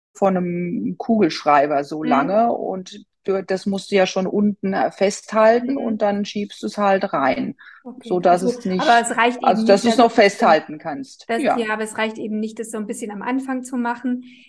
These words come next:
Speaker 2: ähm, sondern man muss schon auch ein bisschen weiter reingehen.
Speaker 1: Genau, also letztendlich ist es für die, äh, Frauen, die zuhören, äh, die einen Tampon verwenden, nichts anderes,
Speaker 2: Ja,
Speaker 1: ja.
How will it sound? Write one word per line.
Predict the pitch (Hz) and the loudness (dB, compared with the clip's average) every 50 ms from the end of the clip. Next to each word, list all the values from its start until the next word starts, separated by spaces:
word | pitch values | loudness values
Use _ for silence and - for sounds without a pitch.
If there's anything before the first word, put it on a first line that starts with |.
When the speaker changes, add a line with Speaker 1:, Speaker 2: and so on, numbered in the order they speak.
| _ _ - | _ _ -8
Speaker 2:
ähm, | - 226 220 214 214 214 214 214 220 226 - - | -6 -4 -2 -2 -2 -2 -4 -4 -6 -6 -8 -12
sondern | 247 220 226 214 220 214 | -12 -8 -8 -6 -6 -4
man | 214 208 208 214 | -4 -4 -4 -6
muss | 226 220 - | -6 -8 -8
schon | - 254 226 220 | -8 -6 -6 -6
auch | 208 220 - | -8 -10 -10
ein | - 233 214 | -12 -12 -10
bisschen | 202 208 196 - - 214 202 202 208 208 - _ _ _ _ _ _ | -10 -12 -12 -12 -10 -10 -10 -10 -12 -14 -18 _ _ _ _ _ _
weiter | - 208 202 202 202 214 214 202 196 | -8 -6 -6 -6 -6 -8 -10 -10 -12
reingehen. | 202 185 185 190 208 220 208 | -14 -16 -14 -12 -10 -4 0
Speaker 1:
Genau, | 247 240 220 190 170 156 156 143 | 0 2 2 4 4 4 4 4
also | - - 165 175 185 | 4 2 0 0 -2
letztendlich | 180 170 175 175 - - - - 185 208 202 208 214 196 - - | -6 -6 -6 -8 -10 -10 -8 -6 -6 -4 -2 -4 -4 -4 -4 -6
ist | 196 190 - | -6 -6 -6
es | 196 180 | -8 -8
für | - - - 202 190 190 _ _ | -8 -6 -4 -4 -4 -4 _ _
die, | - 170 - 196 214 226 | -12 -4 0 2 4 4
äh, | 220 - - - - 208 202 202 202 196 | 4 4 4 4 4 2 2 2 0 -4
Frauen, | - - 190 180 180 190 202 208 208 | -4 -2 0 2 4 4 4 2 2
die | 196 202 190 | 0 -2 -4
zuhören, | 190 - - 220 220 220 220 214 208 208 202 202 196 | -6 -6 -4 -2 0 2 2 4 4 4 4 2 -2
äh, | - - 190 | -4 -6 -6
die | 185 - 190 185 190 - | -8 -6 -6 -6 -4 -4
einen | 190 190 | -6 -6
Tampon | - - 175 185 208 208 233 214 208 | -8 -6 -6 -6 -2 -2 -2 -2 0
verwenden, | 202 - 214 196 190 196 196 196 196 196 196 190 | 0 0 0 0 0 0 -2 -2 -6 -8 -12 -14
nichts | 185 190 - - - - | -14 -14 -14 -10 -6 -4
anderes, | - - 170 190 196 185 175 - - - - - - | -2 -2 -2 -2 -2 -2 0 0 -2 -4 -4 -8 -8
Speaker 2:
Ja, | |
Speaker 1:
ja. | 160 156 147 175 214 | -4 -2 0 0 0